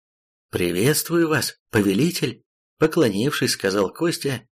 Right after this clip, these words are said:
спускаясь со ступеней храма, теперь больше напоминавшего большой бункер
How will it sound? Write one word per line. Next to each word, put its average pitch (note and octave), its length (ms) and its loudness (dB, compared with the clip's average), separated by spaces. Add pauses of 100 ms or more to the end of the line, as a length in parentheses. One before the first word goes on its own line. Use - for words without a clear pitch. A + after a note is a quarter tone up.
(420)
спускаясь - 680 -4
со A#2+ 80 -4
ступеней B2 400 -4
храма, F2+ 580 -2 (440)
теперь G2 340 0
больше G2+ 320 0
напоминавшего G2 720 -2
большой F2+ 420 0
бункер A#2 540 -2